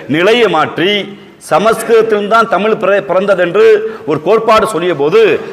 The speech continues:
தமிழ் தனித்த மொழி என்று அரசியல் களத்தில், பண்பாட்டு களத்தில் வென்று காட்டியவர் தந்தை பெரியார். தமிழ் என்கிற பிரைடு இருக்கிறது என்றால், தமிழர் என்று சொல்வோம் என்று இருக்கிறோம் என்றால், அன்று தந்தை பெரியார் விதைத்த தமிழர் விதையை சமஸ்கிருத திணிப்பை விட, இந்தி திணிப்பை விட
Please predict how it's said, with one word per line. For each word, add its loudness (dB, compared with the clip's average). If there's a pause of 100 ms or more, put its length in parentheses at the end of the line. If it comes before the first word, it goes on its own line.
(160)
தமிழ் 0
தனித்த -2
மொழி 0
என்று 0
அரசியல் -2
களத்தில், -2
பண்பாட்டு 0
களத்தில் -2 (200)
வென்று 0
காட்டியவர் 2
தந்தை -2
பெரியார். -2 (400)
தமிழ் 2
என்கிற 0
பிரைடு 0
இருக்கிறது 0
என்றால், 0
தமிழர் -2
என்று 0
சொல்வோம் -2
என்று -2
இருக்கிறோம் -2
என்றால், 0 (220)
அன்று 0
தந்தை 2
பெரியார் 0
விதைத்த -2
தமிழர் -2
விதையை -2 (320)
சமஸ்கிருத -2
திணிப்பை -2
விட, 0 (200)
இந்தி -2
திணிப்பை -2
விட 0